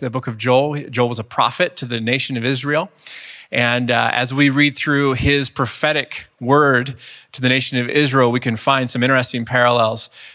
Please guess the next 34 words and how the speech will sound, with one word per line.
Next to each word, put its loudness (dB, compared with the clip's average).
for 2
our 4
life, 0
our -2
nation, 0
our -2
community, 2
and 0
us -2
personally -2
as -4
we -2
look 0
to -2
what -2
God 2
might -2
be -6
doing -4
in 0
us 0
as 0
a -2
community. -2
I 2
wanted 2
to -2
start 0
today -2
by 0
showing 0
you 4
a 4
photo, 4